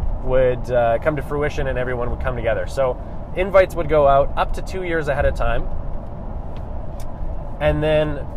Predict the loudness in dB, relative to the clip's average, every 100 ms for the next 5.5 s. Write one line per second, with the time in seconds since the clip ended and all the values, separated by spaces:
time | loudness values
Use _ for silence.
0 | -2 -2 -2 -4 -4 -2 0 0 2 2
1 | 4 4 6 4 2 0 0 -2 0 0
2 | -2 -2 -2 -4 -4 -4 -2 -2 -2 -2
3 | -2 -4 -6 -2 0 0 -2 -6 -6 -6
4 | -6 -4 -4 -4 -6 -6 -6 -8 -8 -8
5 | -2 2 4 4 2